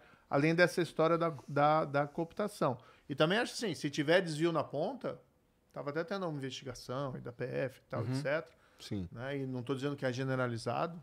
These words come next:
Speaker 1: não, não tem como fazer esse juízo de afirmação, mas se tem desvio na ponta, tem que ser punido. Bandido é bandido.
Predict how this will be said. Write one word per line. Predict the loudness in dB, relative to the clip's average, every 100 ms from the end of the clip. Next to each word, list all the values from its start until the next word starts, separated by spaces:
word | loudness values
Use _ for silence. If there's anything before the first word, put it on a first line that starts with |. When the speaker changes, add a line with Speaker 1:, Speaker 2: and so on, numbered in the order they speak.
| -12
Speaker 1:
não, | -8 -8 -6
não | -6 -6
tem | -4 -6
como | -6 -4
fazer | -2 -2
esse | -4 -6
juízo | -4 -4 -4 -6
de | -8
afirmação, | -6 -6 -6 -4 -4 -4 -10 -20 -20 _
mas | -4 -2
se | 0
tem | 2 2
desvio | 2 2
na | 2
ponta, | 0 0 0 -2
tem | -6 -6
que |
ser | -2 0
punido. | 2 6 8 6
Bandido | 4 4 4 4 4
é |
bandido. | 4 2 6 6 6